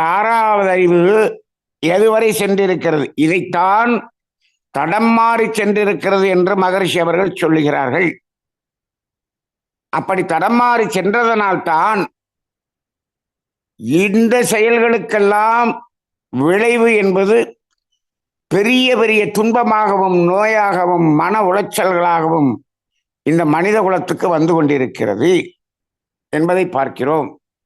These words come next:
இதை அறிந்த மகரிஷி அவர்கள் இந்த தடம் மாறிய நிலையிலிருந்து மனிதனை மனிதன் என்ற நிலைக்கு எடுத்துச் செல்வதற்காக கொடுத்த அந்த தத்துவங்களில்,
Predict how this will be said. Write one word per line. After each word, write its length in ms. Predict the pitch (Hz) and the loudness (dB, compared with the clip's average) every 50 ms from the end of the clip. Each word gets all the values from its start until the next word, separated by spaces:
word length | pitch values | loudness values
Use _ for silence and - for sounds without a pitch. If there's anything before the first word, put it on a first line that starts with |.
| _ _ _ _ _ _ _ _ _ _ _ _ _ _ _ _ _ _ _ _ _ _ - | _ _ _ _ _ _ _ _ _ _ _ _ _ _ _ _ _ _ _ _ _ _ -4
இதை 260 | 131 147 170 180 196 185 180 | -2 0 0 2 2 0 0
அறிந்த 500 | 165 160 175 175 196 220 220 226 214 233 240 226 208 180 160 - - - _ - | 0 0 0 0 0 0 0 0 0 0 0 0 0 -2 -2 -4 -6 -10 _ -6
மகரிஷி 480 | - 143 156 156 185 190 170 165 165 | -4 -2 -2 -2 -2 -2 -2 -2 -2
அவர்கள் 380 | 170 160 160 147 143 185 214 220 208 - - _ _ _ _ _ _ _ _ _ _ _ _ _ _ _ _ _ _ _ _ - | -2 -2 -2 0 0 0 0 -2 -2 -6 -8 _ _ _ _ _ _ _ _ _ _ _ _ _ _ _ _ _ _ _ _ -4
இந்த 120 | 131 175 170 | -4 -4 -2
தடம் 420 | - - 151 165 196 220 233 233 220 | -2 -4 -4 -2 -2 0 0 0 0
மாறிய 500 | 233 233 226 226 226 226 220 214 208 208 208 | 0 0 0 2 2 0 0 2 0 0 2
நிலையிலிருந்து 800 | 196 190 190 190 190 180 180 180 190 196 208 220 226 220 214 202 180 151 - - - _ _ _ _ _ _ _ _ _ _ _ _ _ _ _ _ _ _ _ _ _ _ _ _ _ _ _ _ - - | 0 0 0 2 2 2 2 2 2 2 0 0 2 2 2 2 0 0 -4 -6 -12 _ _ _ _ _ _ _ _ _ _ _ _ _ _ _ _ _ _ _ _ _ _ _ _ _ _ _ _ -6 -4
மனிதனை 560 | 123 147 180 214 247 262 254 254 240 240 226 214 202 180 | -2 0 0 0 0 0 0 0 0 0 0 0 0 0
மனிதன் 460 | 175 170 180 202 226 233 240 233 226 | 0 0 0 0 0 0 0 0 0
என்ற 220 | 220 214 208 202 202 | 0 0 0 0 0
நிலைக்கு 420 | 185 185 196 214 190 - - 170 190 | -2 -2 -2 -2 -4 -4 -2 -2 -2
எடுத்துச் 440 | 185 185 185 175 - - 170 170 - | 0 -2 -4 -6 -4 -6 -6 -4 -2
செல்வதற்காக 800 | 170 160 160 170 160 156 160 156 - - 180 190 214 214 208 175 - | -2 -2 0 0 -2 -2 -4 -6 -4 -4 -2 -2 0 0 -2 -4 -2
கொடுத்த 420 | - 165 175 185 170 - - 151 - - | -2 -2 -2 -2 -4 -4 -6 -6 -6 -6
அந்த 260 | - 143 139 139 127 | -6 -4 -4 -4 -6
தத்துவங்களில், 800 | - 147 151 - - - 190 190 190 175 170 170 190 214 208 | -6 -8 -10 -8 -6 -4 -2 0 0 0 0 0 -2 -2 -2